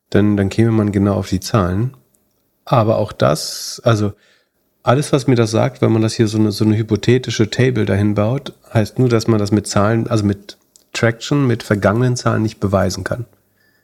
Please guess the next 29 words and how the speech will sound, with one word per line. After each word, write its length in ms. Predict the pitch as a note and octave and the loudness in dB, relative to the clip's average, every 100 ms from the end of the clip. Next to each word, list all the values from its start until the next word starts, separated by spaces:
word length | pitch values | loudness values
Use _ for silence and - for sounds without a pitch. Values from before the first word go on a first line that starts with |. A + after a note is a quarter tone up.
| _ _ _ _ _ | _ _ _ _ _
Also 140 | - F#2 | -2 -2
ich 120 | E2+ | 0
würde 160 | A2+ B2+ | 2 2
ja 100 | G#2 | 2
sagen, 320 | G2 A#2 B2 | 2 2 0
in, 180 | A2 - | -4 -2
in 120 | A#2+ | 0
der 120 | G2+ | 0
Vergangenheit 640 | F2+ F#2 - B2+ C#3 C#3 A#2+ | 0 -4 -2 -2 0 0 0
haben 300 | A2+ A2+ A2+ | 0 0 0
wir 460 | A#2 A2+ A2 A2 A2 - A#2 | 2 2 0 -2 -6 -12 -4
so 140 | A2+ | 0
und 80 | A#2+ | 2
so 120 | B2+ | 0
viel 180 | A#2+ A#2+ | 2 0
T 160 | A2+ A2 | 2 0
K 140 | A2 | 0
P 260 | G2+ A#2 G#2 | 0 0 2
aus 220 | F#2+ - | -2 -2
unseren 280 | G2+ F#2 F#2+ | 0 0 -2
Followern 340 | - G2+ F#2 | 0 0 0
oder 100 | F#2 | 0
so 120 | F#2+ | 0
viel 140 | B2 - | 0 0
Umsatz 400 | B2+ A#2+ G#2 - _ - _ _ | 0 0 -2 -6 _ -20 _ _
oder 340 | - A2 G#2 | 0 2 2
Contribution 1000 | G#2 - A2 A2+ G2+ A2+ C3 - A2+ G#2+ | 0 -2 0 0 0 0 0 0 0 0
pro 340 | A2+ - A2 G#2+ | -4 0 0 0
Follower 680 | - A2 G#2 G#2 G2+ G#2 | 0 0 2 0 -2 -6